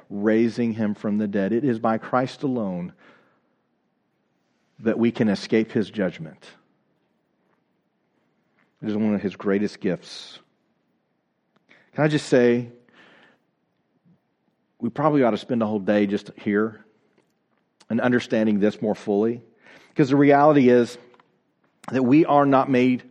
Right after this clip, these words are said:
righteous by being holy. I do not want you to leave here thinking that.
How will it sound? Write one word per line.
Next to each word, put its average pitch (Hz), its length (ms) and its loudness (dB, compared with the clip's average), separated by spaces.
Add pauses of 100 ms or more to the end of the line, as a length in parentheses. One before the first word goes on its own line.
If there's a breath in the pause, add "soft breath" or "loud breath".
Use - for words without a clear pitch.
righteous 110 440 0
by 107 200 -2
being 110 280 0
holy. 120 480 0
I 110 120 -2
do 120 180 0
not 131 160 0
want 127 180 -2
you 127 60 -4
to 117 60 -2
leave 110 340 0
here 117 340 0 (440 soft breath)
thinking 120 540 -2
that. 123 440 -2